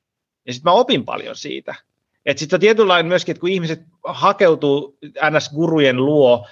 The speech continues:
niin siinä on myöskin se positiivinen funktio takana, ja sit se on tietysti sen ohjaajan, gurun tai minkä vaan niin kuin tietysti vastuulla se, että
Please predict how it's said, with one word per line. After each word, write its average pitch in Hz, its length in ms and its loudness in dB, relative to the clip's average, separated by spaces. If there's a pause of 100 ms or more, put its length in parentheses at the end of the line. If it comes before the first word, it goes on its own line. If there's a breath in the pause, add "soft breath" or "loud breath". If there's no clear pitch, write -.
(140 loud breath)
niin 135 100 -8
siinä 185 240 2
on 220 100 2
myöskin 214 300 -2
se 180 80 -2
positiivinen 170 760 0
funktio 143 520 0
takana, 123 640 0 (360)
ja 131 100 -4
sit 151 200 -4
se 160 80 2
on 156 80 2
tietysti 170 400 0
sen 151 320 0 (320 soft breath)
ohjaajan, 156 640 2
gurun 165 360 0
tai 143 160 2
minkä 151 320 -2
vaan 147 200 2
niin 131 160 -6
kuin 131 260 -4 (360)
tietysti 143 360 0 (220)
vastuulla 147 580 0
se, 139 320 2
että 131 460 -2